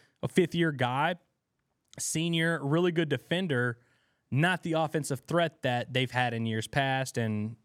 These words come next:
you know, defensively, nobody was going to be as good as Jalen Battles. And that's, I mean, that's gonna be the case forever. This year, Vahiva Aloy is not going to be as good defensively as Jalen Battles was in twenty twenty-two.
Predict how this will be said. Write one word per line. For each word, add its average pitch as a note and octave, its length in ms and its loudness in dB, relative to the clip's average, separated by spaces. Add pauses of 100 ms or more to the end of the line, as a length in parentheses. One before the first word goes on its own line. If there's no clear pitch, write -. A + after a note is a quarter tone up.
(160)
you D#3+ 100 4
know, G#2 160 -4 (540)
defensively, D3+ 680 0
nobody F#3 480 2
was C#3+ 180 0
going D3 240 2
to C#3 40 -2
be C3+ 140 0
as A#2 160 -2
good C3+ 220 2
as B2 140 0
Jalen A#2+ 340 0
Battles. G#2+ 460 -4 (560)
And B2 220 2
that's, - 300 -2
I C3+ 60 -2
mean, C#3 80 2
that's D3 180 0
gonna E3 140 0
be C#3+ 80 2
the B2+ 80 -2
case B2+ 260 -2
forever. A2 460 -2 (340)
This C#3 320 0
year, D3 200 2
Vahiva B2 400 0
Aloy B2+ 180 0
is G2+ 100 -6
not A#2+ 240 0
going B2 160 0
to A#2 60 0
be A#2+ 80 0
as G#2+ 120 -4
good A#2+ 160 0
defensively A2 440 -4
as G2+ 80 -6
Jalen A2 260 0
Battles A2+ 320 -2
was G2+ 160 -4
in G2+ 80 -6
twenty G2 240 -6
twenty-two. B2+ 560 -2